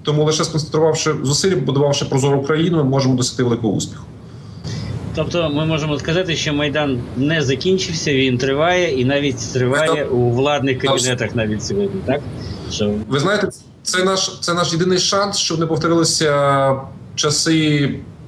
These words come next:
Speaker 1: сімнадцятого, сімнадцятого року минул-, минул-, минулого століття чи, чи часи Хмельниччини. Тому великий под-, подвиг українського народу, він відбувся, але тепер треба втримати ці завоювання. Тобто це робота щодня,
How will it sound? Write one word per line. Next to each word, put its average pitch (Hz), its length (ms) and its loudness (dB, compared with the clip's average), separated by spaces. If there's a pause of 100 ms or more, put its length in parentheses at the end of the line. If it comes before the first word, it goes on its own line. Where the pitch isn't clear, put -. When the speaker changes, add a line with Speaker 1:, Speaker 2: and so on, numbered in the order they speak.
(340)
Speaker 1:
сімнадцятого, 156 460 0
сімнадцятого 147 420 0
року 156 220 2
минул-, 143 340 2
минул-, 147 340 2
минулого 175 300 4
століття 156 480 0
чи, - 160 -4
чи 123 240 -4
часи - 240 -2
Хмельниччини. 147 640 0 (720)
Тому 165 480 2
великий 180 680 2
под-, 165 320 0
подвиг 151 280 2
українського 156 420 0
народу, 156 180 2
він 147 120 2
відбувся, 143 680 2 (160)
але 123 220 0
тепер 127 280 0
треба 156 220 2
втримати 147 520 0
ці 135 120 -2
завоювання. 120 680 0 (380)
Тобто 131 160 -6
це 147 140 -2
робота 165 300 2
щодня, 175 680 0